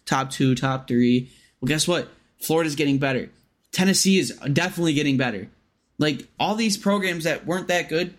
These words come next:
five, three years ago, they're now back.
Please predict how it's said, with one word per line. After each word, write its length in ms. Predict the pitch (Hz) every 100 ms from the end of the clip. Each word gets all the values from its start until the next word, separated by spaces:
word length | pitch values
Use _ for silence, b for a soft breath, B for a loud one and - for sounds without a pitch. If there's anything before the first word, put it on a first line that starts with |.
| _
five, 840 | - - 143 147 160 160 160 156 - _ _
three 180 | 160 156
years 200 | 160 170
ago, 260 | 170 - -
they're 100 | 143
now 160 | 151
back. 380 | 151 117 107 101